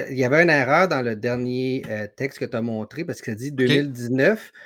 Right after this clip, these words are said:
Speaker 1: mais deux mille dix-neuf, ça, c'est quand que les deux chercheurs et leur équipe, tous des Chinois, ont été expulsés du laboratoire du Manitoba.
Speaker 2: OK.
Speaker 1: Ils ont, ils ont pas été congédiés avant deux mille vingt et un.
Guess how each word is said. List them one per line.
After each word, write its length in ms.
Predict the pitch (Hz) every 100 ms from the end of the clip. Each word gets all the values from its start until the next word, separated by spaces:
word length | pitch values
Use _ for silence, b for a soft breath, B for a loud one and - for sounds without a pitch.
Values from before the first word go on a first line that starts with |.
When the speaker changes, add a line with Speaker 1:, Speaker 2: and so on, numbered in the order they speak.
| B B
Speaker 1:
mais 80 | 113
deux 140 | 123
mille 180 | 143 190
dix-neuf, 400 | 156 147 156 208
ça, 160 | - 165
c'est 380 | 160 - 139 139
quand 200 | 147 160
que 400 | 156 - 135 135
les 320 | 117 120 117
deux 180 | 110 139
chercheurs 540 | - 131 - 151 160 -
et 120 | 139
leur 180 | 139 123
équipe, 400 | 110 - 147 165 _ _ _ _ _
tous 120 | 165
des 240 | 147 131
Chinois, 320 | 123 - 127 139
ont 80 |
été 240 | 120 135 135
expulsés 560 | 127 - 135 - - 127
du 100 | 120
laboratoire 600 | 117 113 113 120 123 117
du 80 |
Manitoba. 580 | 110 110 107 113 104 107 _
Speaker 2:
OK. 180 | 120 120
Speaker 1:
Ils 260 | 123 - 120
ont, 100 | 123 -
ils 100 | 139
ont 80 | 131
pas 160 | 160
été 180 | 170 156
congédiés 720 | 139 139 131 123 104 135 143
avant 320 | 120 120 127
deux 160 | 123 135
mille 200 | 139 135
vingt 220 | 120 117
et 140 | 107
un. 80 | 101